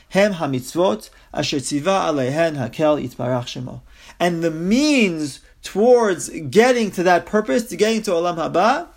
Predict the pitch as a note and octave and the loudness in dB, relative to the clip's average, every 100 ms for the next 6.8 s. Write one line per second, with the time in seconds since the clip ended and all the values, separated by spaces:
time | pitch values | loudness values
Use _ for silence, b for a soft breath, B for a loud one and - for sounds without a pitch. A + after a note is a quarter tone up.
0 | B B B B D#3 F#3+ A#3 G#3+ E3 D3+ | B B B B 2 2 2 0 -4 -6
1 | - F#3 G3 D#3+ - C#3+ C3 F3 F3+ D3 | -4 -2 -2 -2 -4 -6 -2 -2 -2 -6
2 | - - - - C#3 D3 F#3+ E3+ B2+ A#2+ | -16 -20 -20 -10 -4 0 0 0 0 -2
3 | B2 - b b b C#3+ B2 F3 C3+ B2 | -4 -14 b b b -4 0 2 2 0
4 | B2 A#2 G#2+ G#2+ A#2+ - _ _ b b | -2 -2 -6 -6 -12 -16 _ _ b b
5 | b F3 D#3+ D#3+ G#3+ A#3 A#3+ D#3+ F3+ - | b 0 0 0 2 2 2 -2 -4 0
6 | G3+ A3 G#3 E3+ D#3 G3 G3+ F#3+ | 0 2 -2 -6 -4 -2 -2 -2